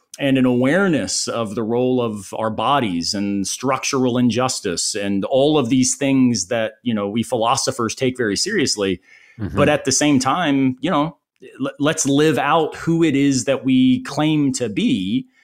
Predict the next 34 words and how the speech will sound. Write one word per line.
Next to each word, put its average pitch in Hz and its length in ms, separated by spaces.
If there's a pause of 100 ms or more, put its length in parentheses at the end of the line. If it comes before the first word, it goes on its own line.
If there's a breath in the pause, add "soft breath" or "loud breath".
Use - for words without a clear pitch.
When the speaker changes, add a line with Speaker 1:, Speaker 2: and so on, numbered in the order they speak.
(140 soft breath)
Speaker 1:
and 131 560
really 135 340
try 135 220
to 131 80 (140)
exemplify 127 600
the 120 120
truth 139 380
we 135 120
think 127 280
worth 120 280
our 127 120
lives. 127 400 (800)
Speaker 2:
Hmm. 143 240 (760 loud breath)
Um, 160 380 (1080)
t-, - 160 (100)
can 233 180
you 349 220
give 190 240
us, 190 420
uh, 131 580 (240)
well, 151 120
first - 320
of 156 80
all, 151 140 (160)
there 156 100
are 147 40
a - 20
couple 160 240
questions 107 420
I 101 60
wanna 98 240
ask 95 340
you 90 60
about. 87 340